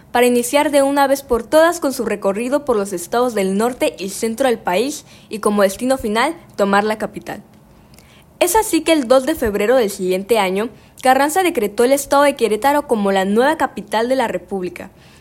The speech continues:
y a inicios de este mismo año logró recuperar la capital. Pero el tiempo corría, y Carranza quería apresurar la realización de la reforma. Por esa misma razón,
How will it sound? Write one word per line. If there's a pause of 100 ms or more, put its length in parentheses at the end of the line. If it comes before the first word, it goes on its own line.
y
a
inicios
de
este
mismo
año (160)
logró
recuperar
la
capital. (520)
Pero
el
tiempo
corría, (260)
y
Carranza
quería
apresurar
la
realización
de
la
reforma. (540)
Por
esa
misma
razón,